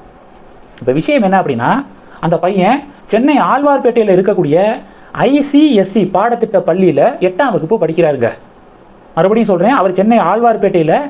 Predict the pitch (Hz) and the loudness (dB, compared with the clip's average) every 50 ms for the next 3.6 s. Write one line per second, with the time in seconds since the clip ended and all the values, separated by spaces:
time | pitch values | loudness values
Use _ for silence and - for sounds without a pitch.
0 | - - - - - - 139 180 247 269 - - 277 294 302 247 202 180 180 - | -12 -18 -20 -18 -10 -4 -2 0 0 -2 -2 0 0 2 2 2 0 -2 -2 0
1 | 226 196 139 117 - - - - - - 185 220 - 247 247 233 - 202 175 - | -2 0 0 -2 -6 -10 -20 -14 -4 -2 -2 -2 -2 -2 -2 0 0 0 0 0
2 | 170 180 190 175 147 175 233 294 285 - - - - - 196 202 254 240 202 165 | 0 0 0 2 2 0 0 -2 -6 -14 -20 -16 -8 -8 -4 -2 -2 -2 -2 0
3 | 147 165 202 202 185 165 170 175 165 143 - - | -2 -2 0 0 0 0 0 0 0 0 -2 -6